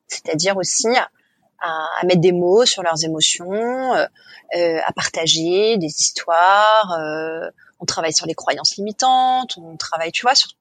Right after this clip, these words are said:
tout, tous ces sujets, hein, de, de coaching. Et c'est pas, mais c'est des choses qu'ils ont jamais faites, euh, et c'est des choses qui sont pas faciles à faire. Euh, c'est pas facile déjà nous, euh, quand on le fait adulte. Donc, euh, à quinze, enfin à quatorze, euh,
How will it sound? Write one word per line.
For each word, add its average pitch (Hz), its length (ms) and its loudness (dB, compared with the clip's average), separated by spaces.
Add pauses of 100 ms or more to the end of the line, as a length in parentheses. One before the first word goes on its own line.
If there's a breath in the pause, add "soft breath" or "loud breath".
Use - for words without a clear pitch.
(120)
tout, 226 180 -4
tous - 160 -4
ces - 140 2
sujets, 208 320 2 (200)
hein, 294 60 -4
de, 175 160 -6
de 160 100 -12
coaching. 285 360 -2 (960 loud breath)
Et 202 100 -2
c'est - 220 -4
pas, 285 300 4
mais 196 80 -4
c'est 208 120 -4
des 220 60 0
choses 339 160 0
qu'ils 220 220 -2
ont 226 160 -8
jamais 208 420 2
faites, - 400 -6 (120)
euh, 180 280 -10
et 185 80 -4
c'est 180 180 -6
des 180 60 -4
choses 262 240 0
qui - 120 -6
sont 180 180 -8 (120)
pas 311 120 6
faciles 233 400 -4
à 175 80 -8
faire. - 320 -6 (100)
Euh, - 100 -14
c'est - 160 -2
pas 185 100 2
facile 196 380 2
déjà 170 260 2
nous, 180 300 4
euh, 160 120 0
quand 151 200 -8
on 160 40 -6
le 160 60 -6
fait 160 160 0
adulte. 196 420 2 (480 loud breath)
Donc, 190 380 -4
euh, 160 640 -4 (100)
à - 220 -4
quinze, 226 480 2
enfin 175 200 -6
à 170 60 -10
quatorze, 202 640 2
euh, 156 760 -10